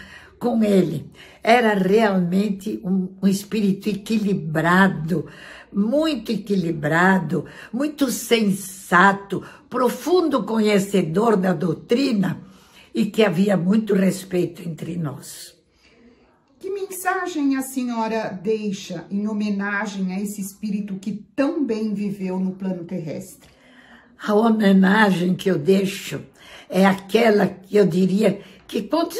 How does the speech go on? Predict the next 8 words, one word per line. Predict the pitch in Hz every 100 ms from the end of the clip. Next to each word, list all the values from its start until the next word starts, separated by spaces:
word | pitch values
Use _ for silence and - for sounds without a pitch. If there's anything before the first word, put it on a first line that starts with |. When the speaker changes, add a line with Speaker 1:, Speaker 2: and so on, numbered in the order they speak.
| 466
Speaker 1:
se | - 254
uniu | 214 196 208 208 170 - - - - - -
esta | 185 208 - 220
ligação | 190 196 196 190 - - 214 185
aqui | 165 - 196
no | 180 170
planeta | 170 170 180 185 - 175
terrestre, | - - 131 - 226 196 - - 143 131